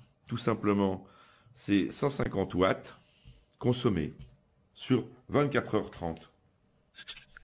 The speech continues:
Alors voilà, donc qu'est-ce que ça donne dans le cadre d'une utilisation en camping-car, puisque c'était le but des vidéos que j'ai fait. Mais bien sûr, vous pouvez mesurer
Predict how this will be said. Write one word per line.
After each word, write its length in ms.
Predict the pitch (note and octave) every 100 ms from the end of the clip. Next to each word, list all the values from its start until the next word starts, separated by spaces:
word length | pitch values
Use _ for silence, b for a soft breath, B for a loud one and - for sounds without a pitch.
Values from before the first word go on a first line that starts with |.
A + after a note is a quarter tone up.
| _ _ _
Alors 280 | E3 F3 E3
voilà, 460 | C#3+ C3 A#2 G2 - F#2
donc 320 | G#2 A#2 -
qu'est-ce 180 | E3 E3
que 100 | D#3+
ça 160 | B2+
donne 380 | A2+ C3 G3+ G3 - _ _ b b b b
dans 200 | F2+ G#2+
le 80 | G#2
cadre 640 | A2 A#2 G#2 F2+ F#2+ F#2
d'une 560 | E2+ F#2 F#2 F2+ E2+ E2+
utilisation 680 | E2 F2 D#2+ D#2+ - C#3+ -
en 100 | B2+
camping-car, 600 | B2 C3 B2 A#2+ G#2+ G#2 -
puisque 440 | - E2 - F2 D#2
c'était 300 | D#2+ D2+ D#2
le 200 | D2+ D2
but 440 | C#2+ F#2+ G2+ -
des 340 | C#2+ C#2 C#2+ D2
vidéos 400 | C#2+ D2 D#2+ D2
que 100 | C2+
j'ai 160 | D#2+
fait. 320 | E2 D3 - - B B B B B B B B B B _ _ _ -
Mais 80 | G#2
bien 180 | F#2 E2
sûr, 180 | C3+
vous 120 | G#2+ G#2
pouvez 280 | F#2+ F2
mesurer 560 | F2 E2 D2+ D#2+ B2+ -